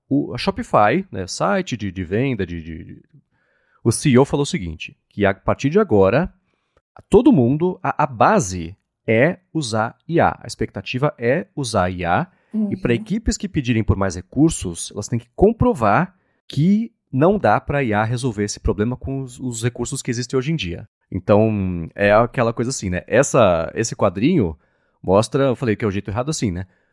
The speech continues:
Speaker 1: "Ah, vou trabalhar aqui, vou, a I A vai trabalhar pra mim, o meu output não vai aumentar, eu não preciso trabalhar."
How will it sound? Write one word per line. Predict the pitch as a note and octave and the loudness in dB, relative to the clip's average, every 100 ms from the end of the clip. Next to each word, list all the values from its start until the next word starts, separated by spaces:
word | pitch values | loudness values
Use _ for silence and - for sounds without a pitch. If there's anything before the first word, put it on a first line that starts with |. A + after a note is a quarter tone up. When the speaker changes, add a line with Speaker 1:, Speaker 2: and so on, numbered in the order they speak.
| _ | _
Speaker 1:
"Ah, | - F#3 F2 | 2 2 2
vou | E2 B2+ G3+ G#3 | 0 4 4 4
trabalhar | G3+ E3+ C#3 C3 B2+ | 0 0 2 2 -2
aqui, | A#2+ C3+ A2+ | -2 -2 0
vou, | G2 G#2+ - | -2 -6 -6
a | F2 A2+ | -4 -2
I | A#2 | 0
A | C3+ A#2 | -2 -4
vai | G2 G#2+ | -6 -8
trabalhar | - A2+ G2+ A2 | -6 -2 0 0
pra | - D#3+ | -2 0
mim, | E3+ A3+ B3 - _ | 0 0 -2 -4 _
o | F3 | 0
meu | E3+ E3 | 2 2
output | - - C#3+ E3+ | 0 -6 -8 -6
não | |
vai | E3 | -4
aumentar, | E3+ G3 G3+ E3+ G3 | -4 -4 -4 -2 -2
eu | |
não | G#3 | -4
preciso | - | -8
trabalhar." | G3+ G#3 G#3+ F2 | -4 -2 0 -2